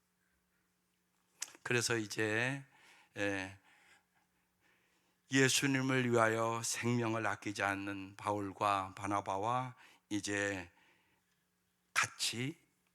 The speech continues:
보내는 것입니다. 그래서 오늘 핵심의 말씀 이십오 절에 오늘 본문에 설교 제목이 나온 겁니다. 같이 한번 이건 읽어보겠습니다. 시작.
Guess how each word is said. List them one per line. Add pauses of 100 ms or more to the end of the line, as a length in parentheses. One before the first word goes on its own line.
(200)
보내는
것입니다. (480)
그래서
오늘
핵심의
말씀
이십오
절에 (1200)
오늘
본문에 (920)
설교
제목이
나온
겁니다.
같이
한번
이건
읽어보겠습니다.
시작.